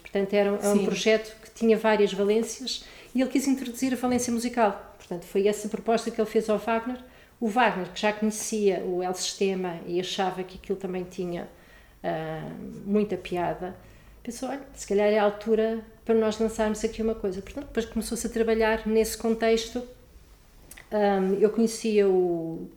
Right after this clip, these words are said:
Speaker 1: um músico venezuelano que estava cá em Portugal, que é o Pedro Munhoz,
Speaker 2: Sim,
Speaker 1: que é o
Speaker 2: também está desde
Speaker 1: flautista,
Speaker 2: o início, pois, na, na, no
Speaker 1: flautista da,
Speaker 2: projeto.
Speaker 1: da Sinfónica.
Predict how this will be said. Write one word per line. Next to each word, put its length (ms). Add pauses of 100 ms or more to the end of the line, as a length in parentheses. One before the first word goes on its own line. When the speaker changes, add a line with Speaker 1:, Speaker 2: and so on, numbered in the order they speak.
(240)
Speaker 1:
um 140
músico 720 (420)
venezuelano 400
que 60
estava 240
cá 160
em 40
Portugal, 520 (340)
que 200
é 60
o 20
Pedro 300
Munhoz, 580
Speaker 2:
Sim, 400
Speaker 1:
que 140
é 40
o 20
Speaker 2:
também 180
está 140
desde 200
Speaker 1:
flautista, 240
Speaker 2:
o 40
início, 600
pois, 540
na, 260
na, 20
no 120
Speaker 1:
flautista 460
da, 40
Speaker 2:
projeto. 200
Speaker 1:
da 80
Sinfónica. 680